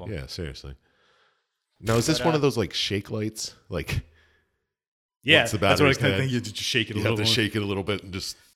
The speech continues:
Speaker 3: There was that one game that did that where you had to shake your controller to recharge the light.
Speaker 2: Oh, God, that's horrible. <laughs>
Speaker 1: Oh, shit. What was that?
Speaker 3: Oh, I don't remember.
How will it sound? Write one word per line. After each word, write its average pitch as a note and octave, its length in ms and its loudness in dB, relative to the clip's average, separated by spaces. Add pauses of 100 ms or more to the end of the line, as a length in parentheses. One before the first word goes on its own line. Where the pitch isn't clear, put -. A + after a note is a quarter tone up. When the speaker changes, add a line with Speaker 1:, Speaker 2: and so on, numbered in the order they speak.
Speaker 3:
There C#3 100 2
was D3+ 120 4
that B2 100 0
one C3 160 0
game A2+ 200 0
that G2 120 -4
did A#2 140 -2
that F2 100 -4
where F2 80 -10
you - 40 -6
had E2 40 -12
to E2 60 -14
shake G2+ 200 -6
your F2+ 120 -10
controller G2 420 -10
to E2 100 -12
recharge E2+ 360 -12
the E2 60 -16
light. E2 280 -14
Speaker 2:
Oh, - 340 -16
God, B1+ 220 -14
that's - 140 -16
horrible. C2+ 520 -8
<laughs> - 40 -18
Speaker 1:
Oh, E3+ 240 -2
shit. F3 520 0
What D#3 220 0
was E3 360 -2
that? B2+ 380 -2
Speaker 3:
Oh, G#2+ 140 -6
I F#2 140 -2
don't F2 160 -10
remember. F2 480 -12